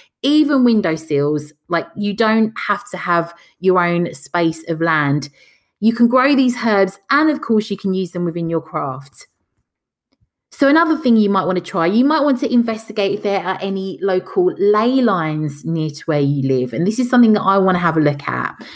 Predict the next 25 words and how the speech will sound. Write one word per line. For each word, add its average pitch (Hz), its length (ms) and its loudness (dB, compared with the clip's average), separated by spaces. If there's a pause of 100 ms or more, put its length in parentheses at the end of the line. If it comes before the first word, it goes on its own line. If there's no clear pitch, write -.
(160)
So 214 180 2
ley 247 320 6
lines 226 460 4
are 175 200 0
ancient 202 520 -4
sites - 540 -2
on 170 120 -2
a 165 80 -2
map 160 300 -4
that 160 100 -2
we 175 120 0
can 190 180 -4
draw 170 500 2
straight 233 460 -2
lines 160 560 -2 (260)
between 175 800 -2 (380)
one, 240 680 2
like, 180 220 -2
sacred 180 500 -4
location 160 800 -4
and 160 300 -2
another. 160 720 -2 (360)
So 214 240 2
these 277 320 2
lines 202 420 2